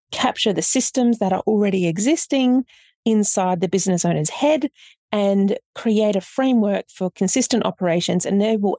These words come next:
others to step in and handle tasks efficiently. The next step after that is delegating and empowering your team. So we gradually delegate tasks and responsibilities to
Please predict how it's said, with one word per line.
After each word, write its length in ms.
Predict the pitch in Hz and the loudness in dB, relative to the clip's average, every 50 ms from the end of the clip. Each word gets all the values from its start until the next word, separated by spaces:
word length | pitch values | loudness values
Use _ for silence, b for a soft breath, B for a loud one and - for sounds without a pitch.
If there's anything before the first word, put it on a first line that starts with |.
| _ | _
others 320 | - 196 208 214 208 208 - | -4 -2 0 0 0 0 -2
to 100 | - 190 | -4 -4
step 340 | 180 - - - 214 208 202 | -4 -4 -2 -2 -2 -2 -2
in 200 | - 202 190 175 | 0 0 0 0
and 180 | - 180 180 175 | 0 0 -2 -2
handle 420 | - - - 185 190 190 180 170 | -4 -4 -2 0 2 2 2 0
tasks 600 | 175 - - 160 143 156 175 - - - - - - | -2 -2 -2 -2 -2 -2 -2 -4 -2 -2 -2 0 -2
efficiently. 640 | - - - 196 - - - - - - - _ _ _ _ _ _ _ _ - | -2 0 0 0 0 0 -2 -2 -2 -4 -4 _ _ _ _ _ _ _ _ -2
The 60 | 208 | 0
next 220 | 202 196 175 - | 0 0 0 -2
step 200 | - - 175 - | -2 -2 -2 -2
after 240 | 175 170 - - 185 170 | -2 -4 -4 -2 -2 0
that 280 | 190 247 294 - 240 _ _ - | 0 0 0 0 -2 _ _ -2
is 400 | 214 196 185 180 175 175 - - - - - - | -2 0 2 2 0 0 -2 -4 -8 -14 -8 -4
delegating 640 | - 208 220 233 233 202 240 233 240 254 247 254 | -2 0 0 0 0 0 0 0 2 0 0 0
and 100 | - 233 | 0 0
empowering 760 | 247 240 226 - - - 190 190 202 208 208 208 202 196 190 | 0 0 -2 -4 -8 -4 -2 0 0 2 2 2 2 2 2
your 140 | 190 180 175 | 2 0 -2
team. 460 | - - 185 185 175 151 - 185 196 | -2 -2 -2 0 0 -2 -2 -4 -4
So 160 | - - 190 | -2 0 0
we 80 | 185 190 | 0 0
gradually 600 | 185 185 214 208 214 247 247 - 311 294 320 294 | -2 -2 0 0 0 0 0 0 0 0 0 0
delegate 600 | 254 220 220 214 226 220 196 214 208 - - - | 0 0 0 0 0 0 -2 -2 -4 -4 -6 -8
tasks 520 | - 180 151 156 175 202 - - - - | -6 -4 -2 -2 -2 -2 -2 -4 -4 -2
and 140 | - 190 190 | 0 0 0
responsibilities 920 | 190 190 - - 196 190 196 - 196 190 185 185 190 175 185 185 190 - | 0 0 -2 -2 -4 -4 -2 -2 0 0 0 0 0 0 0 -2 -2 -4
to 120 | - - | -6 -8